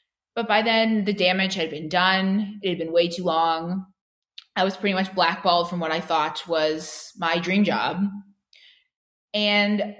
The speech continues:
I now share my experience a lot on law school campuses and in other forums. And I just really seek to underscore that my negative experience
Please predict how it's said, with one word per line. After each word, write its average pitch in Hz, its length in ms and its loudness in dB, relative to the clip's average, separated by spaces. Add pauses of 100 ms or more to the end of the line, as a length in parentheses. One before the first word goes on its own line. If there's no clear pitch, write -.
I 214 120 -2
now 214 420 0
share 190 260 -6
my 180 100 0
experience 175 500 -6
a - 80 -8
lot 175 540 -2
on 165 160 -4
law 165 160 2
school 165 220 -6
campuses 190 720 2
and 165 100 -6
in 156 60 -4
other 151 240 -4
forums. 170 840 -2 (360)
And 208 100 2
I 220 80 2
just - 180 -6
really 208 280 4
seek 196 320 -4
to - 160 -4
underscore 170 720 0
that 160 300 2 (680)
my 190 260 4
negative 220 380 4
experience 196 840 0